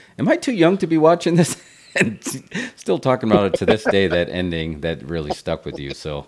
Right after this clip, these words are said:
<laughs> uh, yeah, so if they do that, they're, they're in. And I know there's a switch, and Wayne, you know more about the Kree and the Skrull than I do. I know there might have been a switch of who was actually the baby faces and who the heels are f-,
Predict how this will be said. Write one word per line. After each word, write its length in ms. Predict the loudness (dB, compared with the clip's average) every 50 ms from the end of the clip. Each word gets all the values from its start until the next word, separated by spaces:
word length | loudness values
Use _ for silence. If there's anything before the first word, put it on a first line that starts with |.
| -12 -8 -8
<laughs> 120 | -4 0
uh, 1500 | 0 0 0 0 0 0 0 0 -4 _ _ -12 -10 -10 -10 -10 -10 -12 -12 -14 -16 -16 -18 -20 -20 -16 _ -4 0 2 4
yeah, 180 | 4 4 2
so 280 | 2 2 2 2 2 2
if 140 | 2 0 4
they 180 | 4 4 4 4
do 240 | 4 2 4 4 6
that, 420 | 6 4 4 4 2 -2 -4 -2
they're, 260 | 2 4 6 6 6 4
they're 220 | 4 4 4 4
in. 180 | 4 4 4 4
And 140 | 4 6 6
I 80 | 6
know 180 | 6 6 6 8
there's 240 | 8 6 6 4 0
a 60 | -4
switch, 380 | -6 0 2 2 2 2 2
and 100 | 2 4
Wayne, 180 | 4 4 4 4
you 120 | 4 4
know 180 | 4 4 4 4
more 240 | 4 4 4 4 4
about 220 | 4 4 2 2
the 80 | 0 -4
Kree 520 | -6 -8 -6 -2 0 2 2 4 2 2
and 120 | 2 2 0
the 80 | -2
Skrull 500 | -2 -4 -8 -6 -2 2 4 4 4 4
than 140 | 2 0 0
I 140 | 0 0 0
do. 280 | 0 0 -2 0 0
I 80 | 0 0
know 160 | 0 0 0
there 160 | 0 0 0
might 180 | 0 0 0 0
have 60 | 0
been 140 | -2 -2 -4
a 40 | -4
switch 400 | -8 -8 -4 -4 -4 -4 -4 -8
of 140 | -10 -8 -6
who 180 | -6 -4 -4 -2
was 260 | -2 -4 -4 -2 -2
actually 500 | -2 -2 -4 -6 -6 -6 -4 -4 -6 -6 -10 -18 -20 -20 -20 -20 -20 _ _
the 100 | -6 -4
baby 320 | -2 -2 -2 -2 -2 -2 -4
faces 460 | -2 -2 -2 -2 -4 -6 -10 -10 -8
and 160 | -6 -6 -6
who 220 | -6 -4 -4 -4 -2
the 120 | -4 -4
heels 360 | -6 -4 -2 -2 -2 -2 -2 -2
are 200 | -2 0 -2 -4
f-, 120 | -6